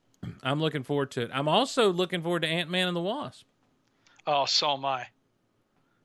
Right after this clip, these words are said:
Speaker 2: It just looks fun.
Speaker 1: It looks fun. It, it's, it
Speaker 2: I love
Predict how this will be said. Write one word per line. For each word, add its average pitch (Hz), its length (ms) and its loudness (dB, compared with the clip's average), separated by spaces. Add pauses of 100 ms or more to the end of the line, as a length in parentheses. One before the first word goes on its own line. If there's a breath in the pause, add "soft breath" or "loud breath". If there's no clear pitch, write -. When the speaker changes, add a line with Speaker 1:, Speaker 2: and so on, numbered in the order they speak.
Speaker 2:
It 151 120 -8
just - 240 -4
looks 156 340 -2
fun. 147 400 -2
Speaker 1:
It 139 60 -4
looks 143 300 -2
fun. 175 520 2
It, 139 180 -2
it's, 143 280 -6
it 139 280 -2
Speaker 2:
I 147 60 -6
love 160 420 0